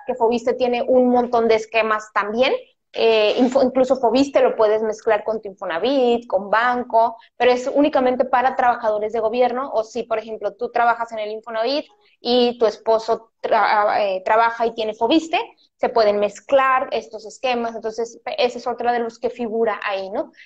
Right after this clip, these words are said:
Cada uno tiene sus pros y sus contras. Cada uno tiene sus ventajas y sus desventajas. Algunos te prestan más, algunos te prestan menos. Algunos te prestan a una muy baja tasa de interés, como ahora el Infonavit,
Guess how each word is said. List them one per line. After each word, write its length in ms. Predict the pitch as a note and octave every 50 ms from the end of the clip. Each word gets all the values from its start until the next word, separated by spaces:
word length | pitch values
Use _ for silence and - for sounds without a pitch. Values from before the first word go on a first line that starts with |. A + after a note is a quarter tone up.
| _ -
Cada 340 | - B3+ C4 C#4+ D#4 D#4 D4+
uno 320 | D4 C#4+ C4 C#4 D4 C#4+
tiene 260 | C#4+ A#3+ A3+ A3+ A#3
sus 280 | A#3+ - B3+ - - -
pros 400 | - A3+ A3+ A3+ A3 - - - -
y 100 | B3 B3+
sus 300 | B3 A#3 A3+ G#3+ - -
contras. 540 | - A#3+ B3 C4+ C#4+ F4 A4 - - - _ _ _ _ _ _ _ _ _
Cada 280 | - A#3+ A3+ A3+ A#3 A#3+
uno 320 | B3+ C4 B3+ B3+ B3+ B3+
tiene 720 | B3+ C4 A#3+ A#3+ B3 B3+ C4 B3+ B3+ B3+ B3 A#3+ A3+ - -
sus 180 | - C4 A3+
ventajas 460 | A3 A#3 A3+ - - - B3+ C#4 A3
y 40 | A3+ -
sus 160 | - G#3 G#3
desventajas. 580 | G3+ F#3+ G3 G3 G3 C4 C#4 D4 - C4 B3
Algunos 300 | B3 A3+ A3 A3+ A3+ A#3
te 80 | - A3
prestan 340 | A3+ - G#3+ - G3+ G#3 G#3
más, 240 | A3 A#3 A#3+ A#3 A#3
algunos 240 | A3 G#3+ G#3+ A3
te 80 | - A3
prestan 320 | - G#3 G#3 - F#3+ F#3+
menos. 420 | G3+ A3+ A#3 A#3 A3+ A#3+ A#3+ A#3+ - _ _ - _
Algunos 380 | - A3+ A3 A3 A#3+ A#3+ A#3+ A#3+
te 80 | C4+
prestan 340 | - - A3+ A3+ - A#3+ A#3
a 60 | A3+
una 200 | A3 A3 A3 A3+
muy 280 | A3+ A3+ A3+ A3+ A#3 A#3
baja 240 | A3 A3 A3+ A3+ A3
tasa 240 | - G#3+ - - G#3+
de 80 | G#3+
interés, 340 | G#3 G#3 G3+ A#3 C#4 C#4 -
como 160 | - A#3+ A3 A3
ahora 200 | G#3+ G#3+ G#3+ A3
el 100 | A3+ A3+
Infonavit, 720 | A3+ A3 - A3+ G#3 G3 G#3 A3+ C#4 D#4+ E4+ E4 -